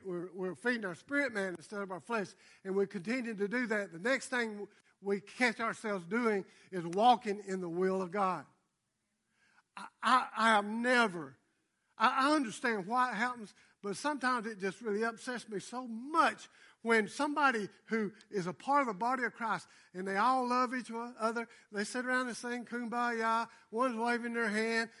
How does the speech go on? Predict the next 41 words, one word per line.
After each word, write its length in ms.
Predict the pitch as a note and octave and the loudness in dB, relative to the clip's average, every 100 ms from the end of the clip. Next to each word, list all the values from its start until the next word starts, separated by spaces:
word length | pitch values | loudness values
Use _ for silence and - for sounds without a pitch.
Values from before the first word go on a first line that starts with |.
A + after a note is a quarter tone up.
| - | -2
others 300 | A3+ A#3 G#3+ | 0 2 0
slapping, 300 | A3+ A3 A3+ | 0 0 6
"That 180 | A3 G#3+ | 6 6
way 140 | G3 G3+ | 4 0
to 80 | F#3 | 2
go, 200 | G#3 G3+ | 2 0
sister." 460 | - A3+ - F3+ - - - | -2 -4 -4 -8 -16 -20 0
That 160 | A#3 A#3 | 4 6
way. 100 | A3+ - - - | 4 -2 -18 -6
We 160 | G#3+ G#3+ | 0 2
do 180 | C#4+ | 8
all 180 | D#4 D4 | 12 12
these 220 | C4+ A#3+ | 10 2
things, 540 | - D4 D#4 C#4+ B3+ A3+ | 0 2 4 4 2 -2
and 160 | G#3+ | 2
I'm 80 | B3 | 4
not 220 | C4 C4+ | 6 4
making 300 | A#3+ A#3 A3+ | 4 2 0
fun, 300 | F3 D4 C#4 A#3+ - | 0 4 4 2 -6
we 140 | A#3 A#3 | -4 0
do 200 | D4+ C#4 | 4 6
all 160 | C4 | 6
these 200 | B3 A#3+ F#3+ | 6 0 -4
things, 540 | - D4 D4 C4 A#3 - - - | 0 2 4 0 -4 -14 -14 -4
and 120 | A3 | 2
then 220 | A#3 A#3+ | 4 4
we 120 | D4+ | 2
go 220 | C#4+ C4+ | 6 6
right 240 | A#3+ C4+ D4+ | 8 8 8
outside 480 | D4+ C4+ - C4 A3+ | 6 2 0 0 0
the 80 | |
door, 360 | F#3+ B3+ A#3 G#3+ - - | 2 6 8 6 0 -10
and 120 | A#3 | -4
because 460 | G#3+ G#3+ A#3 A3+ - | -2 6 6 6 4
she 180 | - C4+ | -2 0
didn't 240 | C4+ A#3+ | 0 -2
tell 220 | G3+ B3+ | 0 2
me 180 | A#3+ A#3+ | 2 0
bye, 360 | G3 A#3 A3 G3+ - - | 8 12 12 12 8 10
I'm 240 | B3 B3 | 12 12
angry. 480 | A#3 A#3 G#3 D#3 C3 | 8 4 2 0 -10